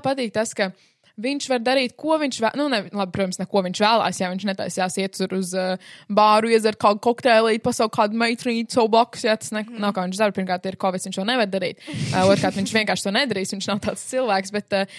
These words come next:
Speaker 1: tas fakts, ka viņi var darīt, mm, nu, atsevišķas lietas, un viņiem nav jāatskaitās. Viņi atnāk mājās, viņi ir noguruši, viņi aizies gulēt. Nu, tā
Speaker 2: Jā.
Speaker 1: kā, ka viņi, viņi ir kopā, bet viņi var arī būt atsevišķi, un tur nav visu laiku,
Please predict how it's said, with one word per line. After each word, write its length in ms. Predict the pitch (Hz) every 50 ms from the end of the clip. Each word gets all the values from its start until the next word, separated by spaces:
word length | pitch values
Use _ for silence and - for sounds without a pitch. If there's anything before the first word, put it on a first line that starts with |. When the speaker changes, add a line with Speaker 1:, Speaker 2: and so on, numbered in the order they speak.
| - - -
Speaker 1:
tas 140 | 214 - -
fakts, 280 | 226 226 233 - -
ka 60 | 233
viņi 200 | 208 220 226 214
var 120 | 202 208 208
darīt, 420 | 196 208 226 226 202 190 190 - - _ _ _ _ _ _
mm, 560 | 202 196 190 185 185 185 180 180 180 180 - - - _ _ _
nu, 120 | 233 285 269 220 - _ - -
atsevišķas 500 | 339 - - - 180 180 - - 208 208
lietas, 360 | 220 220 185 - - - -
un 80 | 220 262
viņiem 180 | 294 294 269
nav 160 | 269 311 330 247 208
jāatskaitās. 720 | 226 233 208 180 - - - 175 - - 180 175 - -
Viņi 140 | 220 220 233
atnāk 220 | 254 269 220 202 -
mājās, 500 | 214 214 247 320 370 370 349 320 277 - - - - - - 208
viņi 140 | 226 240 240
ir 40 | 214 208
noguruši, 480 | 214 233 269 277 320 320 311 - - 277
viņi 140 | 285 311 311
aizies 240 | 311 247 214 202 208
gulēt. 560 | 185 208 226 208 - - - - _ _ _ _ _ _
Nu, 100 | 254 285 302
tā 80 | 311 302
Speaker 2:
Jā. 40 | 285
Speaker 1:
kā, 100 | 285 254 220 -
ka 80 | 262 254
viņi, 300 | 285 285 285 254 214 - - - - - _ 226
viņi 240 | 240 247 247 247 - - 226 247
ir 80 | 247 -
kopā, 720 | - - 233 220 247 269 - 415 403 403 381 311 262 254 - _ _ _ _ _ _ 220
bet 160 | 240 240 240
viņi 240 | 226 247 254 254 247
var 220 | 226 233 240 233
arī 160 | 220 208 202 185
būt 220 | 196 214 214 - -
atsevišķi, 560 | 196 208 - - - 190 175 180 175 - 202
un 80 | 196 190
tur 120 | - 214 220
nav 460 | 226 226 220 202 196 190 185 180 -
visu 260 | 202 220 - - 214
laiku, 320 | 196 196 196 214 - 214